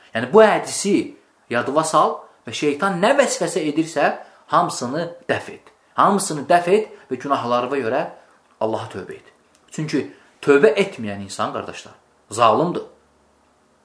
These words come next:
Tövbə etməyən insan zalımdır. Tövbə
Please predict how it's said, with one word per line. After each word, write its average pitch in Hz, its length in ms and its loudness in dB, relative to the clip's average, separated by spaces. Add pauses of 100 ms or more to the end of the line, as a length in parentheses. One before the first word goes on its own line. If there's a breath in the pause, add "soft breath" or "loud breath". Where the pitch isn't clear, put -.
(120)
Tövbə 147 340 6
etməyən 151 340 0
insan 202 220 2
zalımdır. 170 540 4 (280 loud breath)
Tövbə 147 280 4